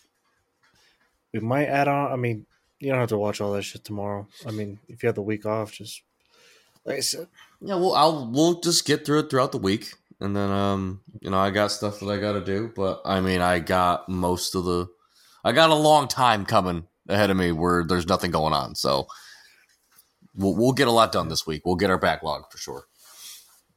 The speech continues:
Speaker 1: Yeah, uh, just watch 'em all because I don't know what episodes I wanna see with you, so I think you just watch it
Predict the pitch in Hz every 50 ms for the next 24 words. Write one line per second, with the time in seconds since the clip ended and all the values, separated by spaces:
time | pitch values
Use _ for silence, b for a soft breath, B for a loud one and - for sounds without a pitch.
0 | _ _ _ _ - - 101 101 98 90 - _ _ _ b b b b b b
1 | - 139 143 135 143 139 - - _ _ - 160 160 156 - 123 113 107 107 107
2 | 110 107 - - 107 - 110 104 98 - - - - B B B B B B B
3 | _ _ _ _ _ - 120 120 120 117 113 107 104 110 107 107 107 - - -
4 | - 110 107 101 104 104 104 104 101 101 - - 110 110 107 107 - 117 113 117
5 | 117 113 110 - - 101 98 95 95 - - - 101 101 110 104 101 98 - -
6 | 101 - - 110 110 110 110 - - 113 110 -